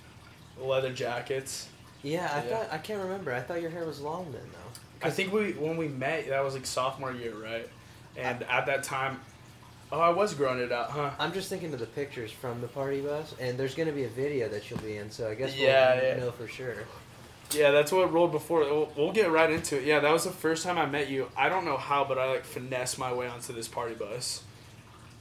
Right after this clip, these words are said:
Speaker 2: Well,
Speaker 1: Like, I had no right to be there. <laughs>
Speaker 2: I mean, all I, all I remember is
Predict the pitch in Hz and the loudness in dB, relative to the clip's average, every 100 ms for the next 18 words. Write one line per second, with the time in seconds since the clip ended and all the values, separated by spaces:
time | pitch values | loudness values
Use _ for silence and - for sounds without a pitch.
0 | - 135 123 - - 135 139 135 127 131 | -4 2 2 0 2 4 4 2 2 2
1 | 123 120 113 - 123 120 110 - - 139 | 2 2 -4 -8 -10 -6 -2 -2 -4 -8
2 | - 175 - - 165 165 175 180 165 156 | -4 -4 -4 -8 -2 0 0 -2 -4 -4
3 | - 147 170 175 135 151 160 170 175 170 | -4 0 0 -2 -2 0 0 0 -4 -4
4 | 170 170 175 170 143 131 131 120 | -4 -4 -4 -4 -2 -2 -2 -4